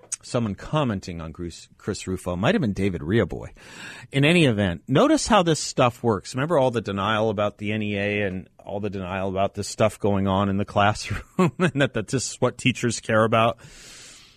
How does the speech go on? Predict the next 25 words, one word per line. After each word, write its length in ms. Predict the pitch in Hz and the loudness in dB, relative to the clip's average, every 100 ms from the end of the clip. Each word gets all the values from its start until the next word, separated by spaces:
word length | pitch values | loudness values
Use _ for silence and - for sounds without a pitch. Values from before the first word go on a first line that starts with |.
| _ _ _ _ _ _ _ | _ _ _ _ _ _ _
First, 680 | - - 214 - - - - _ _ _ | -4 2 2 2 -6 -10 -14 _ _ _
they 120 | 143 | -2
tell 240 | 139 147 127 | 0 2 2
you 180 | 135 127 | 4 4
it 80 | |
isn't 280 | 104 - 120 | 4 0 -6
happening. 560 | - 101 73 64 73 123 _ _ _ _ _ _ _ _ _ _ _ | -4 -4 -4 -8 -10 -12 _ _ _ _ _ _ _ _ _ _ _
That's 280 | 101 113 - | -2 -2 -4
what 140 | - | -4
happens. 420 | 92 80 - - - | -4 -6 -10 -14 -12
They 100 | - | -6
tell 220 | - 110 | 0 2
you 160 | 120 | 2
it 120 | 117 - | 0 0
isn't 320 | 143 - 90 | 0 0 -6
happening. 500 | - - - - 127 - _ _ _ _ _ _ _ _ _ _ _ _ - | -10 -12 -14 -16 -16 -18 _ _ _ _ _ _ _ _ _ _ _ _ -18
Then 380 | 110 113 214 277 | -6 0 4 4
they 140 | 208 | 4
tell 280 | - 143 110 | 2 2 2
you 320 | 104 107 98 _ _ _ _ - | 0 -4 -6 _ _ _ _ -2
you 140 | 123 | 2
have 260 | 113 113 - | 4 2 0
to 140 | 127 | -2
accept 540 | 127 - - 127 - 76 | -2 -4 -2 -2 -2 -12
it, 200 | - | -12